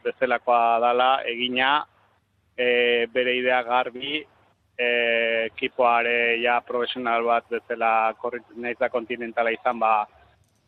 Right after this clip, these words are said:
ba, beste erabatea korritzen zuten profesionala bezala, eta, bueno, ja esan desareten bezala, ba, ekipo profesional bezala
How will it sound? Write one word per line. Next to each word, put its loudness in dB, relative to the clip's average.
ba, 2
beste -2
erabatea 0
korritzen -4
zuten -6
profesionala -2
bezala, 0
eta, -2
bueno, -4
ja 2
esan -8
desareten -4
bezala, 0
ba, 2
ekipo -14
profesional -2
bezala 0